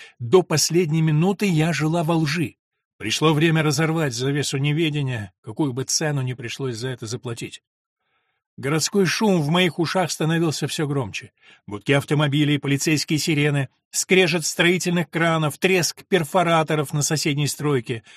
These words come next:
Воздух был насыщен угрозой. Меня страшило то, что я могла узнать. Это был страх узницы перед выходом из пещеры, когда она осознаёт, что прозябать в темноте удобно,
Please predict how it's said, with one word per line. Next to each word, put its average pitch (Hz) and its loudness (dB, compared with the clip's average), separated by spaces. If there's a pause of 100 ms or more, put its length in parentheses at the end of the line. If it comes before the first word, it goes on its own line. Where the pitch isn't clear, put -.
(240)
Воздух 117 0
был 143 -2
насыщен 139 -2
угрозой. 120 -6 (500)
Меня 120 -4
страшило 151 -2 (120)
то, 175 2
что - -10
я 127 -4
могла 147 -4
узнать. 143 -6 (680)
Это 143 4
был 156 2
страх 165 0
узницы 156 0
перед 143 -2
выходом 147 -2
из 135 -4
пещеры, 175 0
когда 147 -2
она 156 2
осознаёт, 147 0
что - -4
прозябать 160 0
в - -16
темноте 156 -2
удобно, 185 2